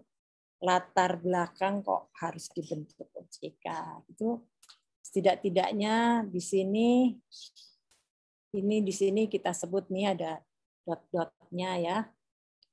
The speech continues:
yang eksplisit ada di undang-undang. Jadi ini semua bisa dibaca di batang tubuh maupun di penjelasan Undang-Undang Nomor dua puluh satu Tahun dua ribu sebelas. Dan saya juga taruh nih pasal-pasalnya supaya lebih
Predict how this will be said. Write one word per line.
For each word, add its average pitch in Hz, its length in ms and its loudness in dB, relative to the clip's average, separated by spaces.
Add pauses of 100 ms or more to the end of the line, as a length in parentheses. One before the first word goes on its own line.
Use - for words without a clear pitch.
(320)
yang 160 240 -6
eksplisit 240 720 2
ada 208 240 2
di 202 160 2
undang-undang. 208 800 6
Jadi 170 160 0
ini 226 160 4
semua 226 320 2
bisa 190 240 4
dibaca 175 480 2 (680)
di 180 600 4
batang 175 400 2
tubuh 196 320 4
maupun 180 400 0
di 180 80 0
penjelasan 175 680 0
Undang-Undang 170 520 0
Nomor 170 240 -2
dua 165 160 -4
puluh - 40 -12
satu - 380 0 (460)
Tahun 196 180 6
dua 196 140 4
ribu 180 240 0
sebelas. 185 480 2
Dan 180 100 -10
saya 196 300 4
juga 196 320 2 (800)
taruh 196 340 6
nih 180 160 -6
pasal-pasalnya 196 800 2
supaya 180 320 -6
lebih 180 320 -4